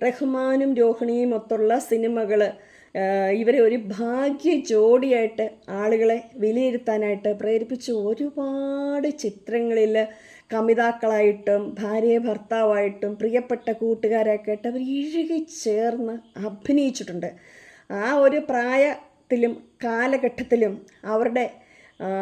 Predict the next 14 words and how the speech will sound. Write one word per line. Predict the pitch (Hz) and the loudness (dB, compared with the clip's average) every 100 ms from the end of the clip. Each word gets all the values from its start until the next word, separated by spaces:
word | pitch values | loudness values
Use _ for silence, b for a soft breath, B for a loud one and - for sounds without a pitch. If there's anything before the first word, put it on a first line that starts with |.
| 196 196 196 180 - _ 208 | -4 -4 -4 -6 -12 _ -6
ആ | |
പ്രണയ | 226 240 240 254 285 285 - _ - | -4 0 2 2 2 0 -6 _ -6
ചാപല്യങ്ങളും | 240 214 233 247 254 240 233 208 - - b b b | -4 -2 0 0 2 2 2 0 -4 -18 b b b
പ്രണയ | 233 240 269 294 | -2 2 2 4
രംഗങ്ങളുമൊക്കെ | 247 233 240 254 262 247 214 214 - 220 - b b b | 4 2 0 0 2 2 0 -2 -2 -2 -2 b b b
ഇവർ | 302 320 320 320 | -2 0 2 0
തമ്മിലുള്ള | 240 233 240 220 220 | -4 -2 0 0 0
അഗാധമായ | 214 208 214 247 247 262 254 247 254 262 | -2 -2 0 0 -2 -2 -2 -2 0 0
സ്നേഹം | 262 226 214 208 - 233 | -2 -4 -2 -4 -4 -4
വെളിപ്പെടുത്തുന്ന | 220 208 214 240 226 240 226 | 0 0 0 -2 -2 -2 -2
ഒന്നായിരുന്നത് | 214 247 208 214 226 226 233 233 | 0 -2 0 2 2 2 0 0
കൊണ്ട് | 233 233 240 | -2 -2 -4
തന്നെ | 247 254 262 262 190 - B B B B 240 | -4 -2 0 0 -2 -8 B B B B 0
പ്രേക്ഷകർ | 233 269 - 247 240 214 | 2 2 0 -2 0 0